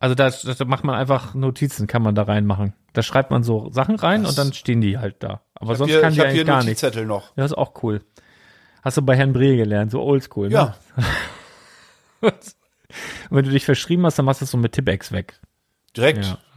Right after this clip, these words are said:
Speaker 1: sehr gut. Nein, ich hab hier, was hab ich? Ach so, Sprachmessages hab ich abgestellt. Also wir hatten,
Speaker 2: Ah,
Speaker 1: oder
Speaker 2: ja, ich
Speaker 1: beziehungsweise die, die, die Podcast-Hörer hatten viele, viele Monde, viele, viele Monate Zeit,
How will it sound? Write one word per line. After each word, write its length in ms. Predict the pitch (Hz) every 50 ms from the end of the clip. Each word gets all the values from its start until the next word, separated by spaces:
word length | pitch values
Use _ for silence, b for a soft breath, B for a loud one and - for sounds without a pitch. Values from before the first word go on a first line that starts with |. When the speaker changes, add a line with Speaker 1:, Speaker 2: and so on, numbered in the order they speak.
| 131 -
Speaker 1:
sehr 200 | 113 104 104 98
gut. 220 | 90 95 95 - - B B B B B B B
Nein, 240 | 120 139 170 170
ich 160 | - 131 - 156
hab 160 | 156 - -
hier, 360 | - 165 160 147 147 147 - _ -
was 200 | - 123 147 -
hab 80 | 165 160
ich? 60 | - -
Ach 100 | 165 -
so, 320 | - 262 220 139 104 b b b b b b b
Sprachmessages 960 | b - - - 185 208 240 240 - 196 147 - - 107 98 - 113 107 -
hab 100 | 123 117
ich 100 | 117 -
abgestellt. 540 | - - - 113 - - 107 98 98 - - - _ _ _ _ _ _ _ _ _ _ _ _ _ - -
Also 180 | - 143 147 147
wir 100 | 147 135
hatten, 280 | 175 - 233 226 226
Speaker 2:
Ah, 80 | - 156
Speaker 1:
oder 120 | 156 151
Speaker 2:
ja, 100 | 135 135 131
ich 60 | 143 135
Speaker 1:
beziehungsweise 500 | - 175 175 170 - 165 156 151 147 139
die, 260 | 135 139 131 131 127 120
die, 340 | 123 120 117 113 113 113 110
die 200 | - 110 107 101
Podcast-Hörer 840 | - 127 147 - - 131 117 - - 123 131 151 180 180 131 101
hatten 440 | 98 107 - - 160 175 185 185 185 _
viele, 380 | - - - 143 147 147 147
viele 400 | 127 - - 131 120 120 117 113
Monde, 800 | 110 110 110 110 107 107 110 107 107 107 104 110 127 180 240 - _ _ _ _
viele, 300 | _ - 120 107 107 104
viele 180 | 107 107 110 110
Monate 480 | 117 113 117 131 139 127 117 - _ -
Zeit, 380 | - - 98 104 131 - -